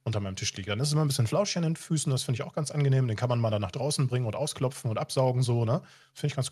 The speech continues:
cool. Und der, der macht nicht, der, der, der rutscht nicht mehr so stark. Einziger Nachteil, der ist natürlich Hochfloor, ne? Wenn ich jetzt den,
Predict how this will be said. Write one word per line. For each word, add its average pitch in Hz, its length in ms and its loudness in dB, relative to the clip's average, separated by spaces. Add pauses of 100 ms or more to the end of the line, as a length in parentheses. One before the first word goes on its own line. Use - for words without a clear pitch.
cool. 123 180 6
Und 117 240 -2
der, 110 220 4
der 110 120 2
macht 113 220 -4
nicht, 120 260 -4
der, 110 140 0
der, 110 380 -12
der 110 140 -2
rutscht - 240 -2
nicht 107 100 -2
mehr 101 100 -4
so 92 80 -10
stark. 92 260 -12 (420)
Einziger 139 320 -2
Nachteil, 165 340 4
der 127 100 4
ist - 100 -2
natürlich 110 260 -2
Hochfloor, 190 520 0
ne? 185 240 2
Wenn 123 100 -2
ich 123 120 -2
jetzt - 180 -6
den, 110 320 0